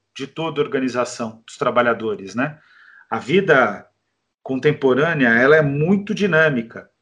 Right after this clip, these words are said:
então é preciso ocupar outras esferas, inclusive as redes sociais. Então, eu vejo, é, esse sendo o caminho. Quem tiver interesse pode procurar a Campanha Nacional pelo Direito à Educação. É só tra-, entrar no site da campanha, campanha ponto org ponto B R,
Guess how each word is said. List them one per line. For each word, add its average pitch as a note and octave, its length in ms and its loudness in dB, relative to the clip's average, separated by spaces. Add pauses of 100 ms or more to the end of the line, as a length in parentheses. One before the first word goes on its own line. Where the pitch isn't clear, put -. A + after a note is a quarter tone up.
então C#3 600 -2 (260)
é C#3 80 -4
preciso D3 400 -4
ocupar D3+ 440 2
outras F3+ 440 4
esferas, D#3 540 2
inclusive E3 520 -6
as D3+ 140 -4
redes D3+ 220 -4
sociais. A2+ 560 -2
Então, B2+ 420 -2 (460)
eu C3 120 8
vejo, D3+ 720 2
é, A#2 380 6
esse E3 320 2
sendo D#3 260 -2
o D3+ 60 -8
caminho. B2+ 460 0 (320)
Quem B3 200 6
tiver F3+ 300 4
interesse D#3 720 4
pode F#3 480 2
procurar G3 440 2
a F3+ 60 4
Campanha F3+ 360 -4
Nacional F3 440 -6
pelo F3+ 160 -4
Direito F3 300 -2
à F3+ 40 -2
Educação. F3+ 580 -2 (720)
É A2+ 280 4
só D3+ 300 6
tra-, D3+ 200 2
entrar C3 320 0
no B2 80 -2
site A#2+ 360 0
da B2 120 0
campanha, D3+ 520 0
campanha C#3 480 0
ponto B2 300 -4
org A2+ 280 4
ponto A2+ 240 -6
B D3 100 4
R, D3 440 4